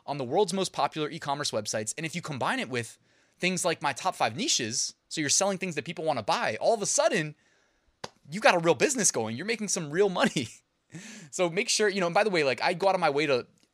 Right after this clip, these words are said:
post updates every day to my Instagram story, showing you guys my daily sales. I do my income reports, which I'm gonna drop, I think,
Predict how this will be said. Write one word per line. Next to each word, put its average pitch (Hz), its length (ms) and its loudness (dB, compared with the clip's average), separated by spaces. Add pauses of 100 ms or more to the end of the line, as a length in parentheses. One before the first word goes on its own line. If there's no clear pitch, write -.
(140)
post 165 280 0
updates 151 340 -2
every 139 240 0
day 131 140 2
to 127 60 -2
my 113 120 -2
Instagram 131 460 -2
story, 127 480 -4 (400)
showing 156 380 0
you 143 100 -6
guys 131 340 0
my 113 140 -4
daily 127 320 -4
sales. 120 460 0
I 113 100 -4
do 123 160 -8
my 120 200 -6
income 147 300 -6
reports, 135 380 -4
which 127 100 -10
I'm 120 100 -6
gonna 113 100 -6
drop, 113 280 -4 (120)
I 107 80 -12
think, 131 220 -10